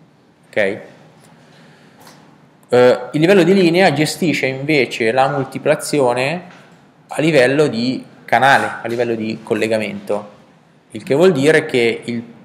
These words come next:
diciamo così, il problema della multiplazione a livello di linea significa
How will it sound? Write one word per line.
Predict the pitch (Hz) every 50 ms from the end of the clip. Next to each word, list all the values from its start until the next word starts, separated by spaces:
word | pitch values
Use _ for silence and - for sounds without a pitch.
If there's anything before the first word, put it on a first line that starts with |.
| - -
diciamo | - - - 113 110 113
così, | 110 104 104 - 107 101 92 - -
il | - 104 104 101 101 101 101 98 98 98 98 - -
problema | - - 123 135 143 139 120 117
della | 117 113 113
multiplazione | 113 120 120 120 - 131 127 143 151 151 - - 143 135 117 104 104 113 120 135 151 - - - - _ _ _ - _ _ _ _ - - - - - - - - _
a | - 107
livello | 107 110 117 123 131 135
di | 156 160
linea | 147 113 104 107 107 110 120 123 135 - - - -
significa | - - 185 170 160 143 127 - 143 139 - 151 147 151 160 - - - - -